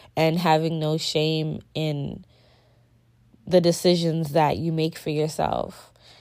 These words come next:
I was having a conversation with someone recently, and one thing that we both agreed upon is that when you actually start to see yourself,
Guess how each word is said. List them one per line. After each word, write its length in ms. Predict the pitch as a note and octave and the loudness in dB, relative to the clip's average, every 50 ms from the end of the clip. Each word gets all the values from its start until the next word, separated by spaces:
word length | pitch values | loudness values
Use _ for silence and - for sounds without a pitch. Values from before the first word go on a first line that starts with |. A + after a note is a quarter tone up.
| - - - _ _ _ _ _ - | -20 -20 -20 _ _ _ _ _ 4
I 80 | E3 | 6
was 160 | E3+ F3 F3 | 6 6 6
having 260 | - E3+ E3 E3 E3+ E3+ | 4 4 4 4 4 2
a 80 | E3+ | 0
conversation 680 | E3+ - E3+ E3 E3 E3 E3+ - E3+ F3+ F3+ - F#3 E3+ | 0 0 0 0 0 0 0 0 0 0 0 0 -2 -2
with 140 | E3+ F3 - | -2 -4 -2
someone 380 | - E3 E3 E3 E3 D#3+ D#3+ | -2 -2 0 0 0 -2 -2
recently, 680 | D#3+ D#3+ E3 - - D#3+ D3+ D#3+ D3+ D3+ D3+ D#3 - - - | -2 -4 -4 -4 -4 -6 -4 -4 -4 -4 -4 -4 -6 -6 -6
and 500 | - D3+ D3+ D3 C#3+ C#3+ C#3+ - - - _ | -4 -2 -2 -2 -4 -4 -6 -10 -12 -16 _
one 300 | - - D#3 D#3+ E3+ D#3 | -10 -4 0 0 0 2
thing 200 | C#3+ F#3 F#3 F#3+ | 2 0 0 2
that 180 | F3 D#3+ D3+ D#3 | 2 2 0 0
we 480 | D#3 E3+ E3 E3 D#3+ D#3 D3+ D#3 - - - | -2 -2 -2 -2 -4 -4 -6 -8 -10 -8 -2
both 240 | - F#3 F#3 F#3 - | 2 2 2 2 0
agreed 240 | F#3 D3 E3 F3 F#3+ | -2 -2 -2 -2 -2
upon 360 | F#3+ F#3+ - F#3 E3 D#3+ D#3 | -2 -2 -2 -2 -2 -2 -2
is 180 | - D#3 D3+ - | -4 -6 -4 -2
that 340 | - D#3+ D#3 D3 C#3+ - - - - - - - - - - - - - - _ _ _ - | 0 0 2 0 -2 -4 -8 -16 -20 -20 -16 -14 -14 -14 -14 -16 -20 -20 -20 _ _ _ 2
when 220 | - G3 G3 F#3+ | 4 4 6 6
you 160 | G3 G3 E3+ | 4 4 6
actually 400 | A#2 D#3+ F3+ - - - F#3+ G3+ | 6 6 4 4 0 -2 -2 0
start 240 | G3 - F#3 F3 - | 2 2 0 0 0
to 120 | - D#3+ | 0 -2
see 300 | E3+ - - - E3 D#3+ | -2 -2 -4 -4 -2 0
yourself, 760 | D#3 F3 F#3+ G#3 - - G3 G#3 A3+ C#4 F4+ F#4+ - _ _ | 2 2 2 2 2 4 4 4 4 2 0 -4 -10 _ _